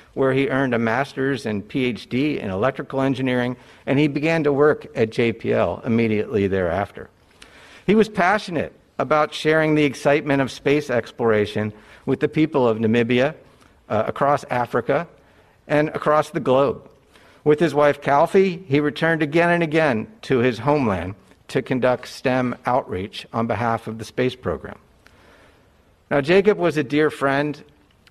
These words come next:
uh, a mentor, and a devoted teammate to me and to all of us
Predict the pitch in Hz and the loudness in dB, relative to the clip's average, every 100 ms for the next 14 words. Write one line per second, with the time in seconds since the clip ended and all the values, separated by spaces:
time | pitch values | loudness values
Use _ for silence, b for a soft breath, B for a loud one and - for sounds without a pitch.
0 | - 120 110 127 131 151 - 165 151 147 | -4 -2 0 0 2 0 0 2 4 4
1 | - 131 131 123 127 175 190 139 - 175 | 0 0 0 0 2 4 4 2 -2 0
2 | 165 95 78 - b b b b 151 131 | 0 -2 -6 -14 b b b b 0 2
3 | 127 143 147 - 123 120 - 143 127 123 | 4 2 0 -2 -2 -2 -2 0 0 0
4 | - 131 143 110 95 - - | 0 4 4 2 -2 -4 -18